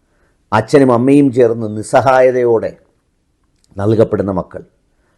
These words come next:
ദാരിദ്ര്യം മൂലം വായ്പ വാങ്ങിച്ചവൻ, കുപ്പി വാങ്ങിച്ചു കൊണ്ടുവരുന്നവൻ, പിന്നെ വിധേയപ്പെട്ടു പോയവൻ, പിന്നെ എല്ലാ ചരടുകളും പൊട്ടിച്ച് പുറത്തേക്ക് സഞ്ചരിക്കുന്ന ആളുകൾ, പ്രായപൂർത്തിയായോ ഇല്ലയോ എന്നുള്ളതല്ല,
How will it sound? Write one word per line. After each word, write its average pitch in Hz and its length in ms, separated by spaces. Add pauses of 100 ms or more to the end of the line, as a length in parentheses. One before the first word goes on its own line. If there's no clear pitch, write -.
(200)
ദാരിദ്ര്യം 117 460
മൂലം 117 260
വായ്പ 107 380
വാങ്ങിച്ചവൻ, 101 480 (340)
കുപ്പി 131 240
വാങ്ങിച്ചു 127 360
കൊണ്ടുവരുന്നവൻ, 104 520 (840)
പിന്നെ 135 200
വിധേയപ്പെട്ടു 123 640
പോയവൻ, 92 380 (720)
പിന്നെ 113 180
എല്ലാ 120 260
ചരടുകളും 127 540
പൊട്ടിച്ച് 107 420 (480)
പുറത്തേക്ക് 113 480
സഞ്ചരിക്കുന്ന 95 600 (920)
ആളുകൾ, 101 360 (640)
പ്രായപൂർത്തിയായോ 127 960
ഇല്ലയോ 131 420
എന്നുള്ളതല്ല, 120 500